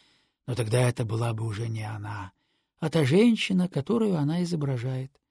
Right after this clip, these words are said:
А сама она, Настя Каменская, совершенно не привыкла к тому, что мужчины проявляют к ней интерес. Ну, в самом деле, какой может быть интерес у нормального мужика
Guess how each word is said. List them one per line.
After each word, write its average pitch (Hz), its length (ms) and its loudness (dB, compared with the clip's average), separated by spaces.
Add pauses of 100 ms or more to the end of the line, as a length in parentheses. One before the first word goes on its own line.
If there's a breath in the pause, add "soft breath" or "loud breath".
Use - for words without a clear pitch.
(340)
А 120 140 -4
сама 160 460 6
она, 120 240 0
Настя 143 420 0
Каменская, 151 760 -2 (340)
совершенно 208 460 2
не 196 140 4
привыкла 175 540 8
к - 60 -10
тому, 156 400 4 (320 soft breath)
что - 200 -2
мужчины 151 480 8
проявляют 135 680 6
к - 80 -10
ней 123 240 2
интерес. 107 600 -4 (600)
Ну, 226 80 4
в 196 80 -2
самом 180 360 0
деле, - 300 -2 (380)
какой 190 300 0
может 196 300 2
быть 147 180 -2
интерес 143 540 4
у 143 60 0
нормального 131 580 2
мужика 120 540 -2